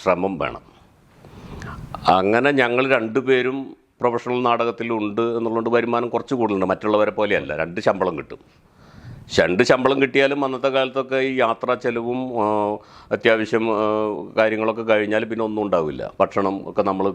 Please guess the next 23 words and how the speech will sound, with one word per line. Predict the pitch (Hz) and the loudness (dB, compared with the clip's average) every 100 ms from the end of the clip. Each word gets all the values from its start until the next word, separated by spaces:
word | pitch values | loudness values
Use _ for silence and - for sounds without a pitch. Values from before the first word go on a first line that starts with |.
| 95 | -2
കയ്യിൽ | 95 | -2
നിന്ന് | 92 98 | -2 2
കാശെടുത്ത് | 95 90 98 92 90 | 2 0 -6 -4 0
കഴിക്കണ്ടേ | 90 80 69 | 0 -2 -6
ക്യാമ്പൊക്കെ | 69 73 69 62 | -2 -4 -4 -10
കൊണ്ടുപോകുമ്പോൾ. | 67 60 60 58 - - - - - - - | -10 -10 -10 -10 -12 -18 -16 -12 -10 -6 2
അവിടെ | 90 120 | 2 4
ഞങ്ങളൊരു | 139 139 139 135 | 2 2 2 4
തീരുമാനം | 117 110 120 120 | 4 4 4 2
എടുത്തു. | 107 - | -2 -8
ആ, | 69 - - 87 87 82 71 - - - - - - - | -12 -12 -4 -2 0 -2 -4 -10 -20 -20 -20 -20 -8 0
നമുക്ക് | 95 101 110 113 87 104 | 2 2 4 4 4 2
ഈ | 107 113 92 - | 2 -2 -4 -6
സീസൺ | 98 95 123 | -4 -2 -2
എന്ന് | 131 | 0
പറഞ്ഞാൽ | 135 139 139 - - 90 | 0 -2 -4 -12 -6 -2
ഇന്നത്തെ | 95 113 | 0 2
പോലെ | 139 147 | 2 0
ഒന്നല്ല, | 151 151 123 80 82 76 78 | 2 0 0 -2 -4 -12 -4
മുന്നൂറിലധികം | 95 113 131 147 143 131 139 | 0 2 2 4 2 2 0
നാടകം | 139 127 131 | 0 0 -2
കളിക്കുന്ന | 127 123 120 | -4 -6 -8
സീസണാണ്. | 117 110 104 92 62 | -6 -6 -4 -4 -6